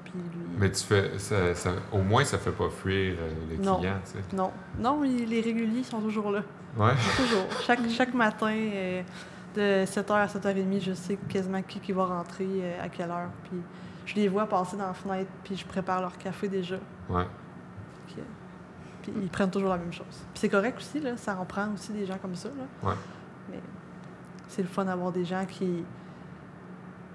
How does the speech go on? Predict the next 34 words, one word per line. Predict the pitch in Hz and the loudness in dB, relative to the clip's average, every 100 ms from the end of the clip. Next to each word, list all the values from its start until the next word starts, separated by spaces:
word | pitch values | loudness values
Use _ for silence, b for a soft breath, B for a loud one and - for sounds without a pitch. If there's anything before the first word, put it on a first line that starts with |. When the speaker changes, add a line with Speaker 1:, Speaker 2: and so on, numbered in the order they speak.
| - | -10
Speaker 1:
qui | - 190 | 2 4
arrivent | 190 202 220 | 4 4 4
au | 196 | 2
comptoir | 190 185 196 208 208 | 2 0 0 0 -2
puis | - | -8
qui | - 175 | -8 -6
disent, | 175 185 208 | -4 -2 0
euh, « | 202 175 175 165 170 180 - - - - | 2 2 0 -2 -6 -10 -12 -14 -14 -6
Qu'est-ce | - 214 | 0 0
que | - | 0
t'as | 196 214 | 0 0
aujourd'hui | 214 185 175 190 | 0 0 -2 0
en | 202 | 0
découverte ? » | 175 165 180 196 214 - | -2 -4 0 0 0 -6
Là, | 190 | -4
moi, | 196 | -4
ça | 180 | -2
me | 170 | -4
fait | 165 | -6
capoter, | - 180 180 175 208 | -6 -4 -4 -4 -4
là. | 294 254 247 B B B B | -4 -2 -4 B B B B
Je | |
suis | - | 0
Speaker 2:
Ouais. | 190 | 2
Speaker 1:
comme, « | 190 | 2
Ok, | 185 | 2
euh, | 233 175 | 4 4
attends | 165 160 175 | 2 -2 -2
un | |
peu, | 214 | 0
on | 190 | 0
va | 175 | 0
jaser, | 180 170 180 226 208 | 2 2 2 2 2
là. | 185 | 0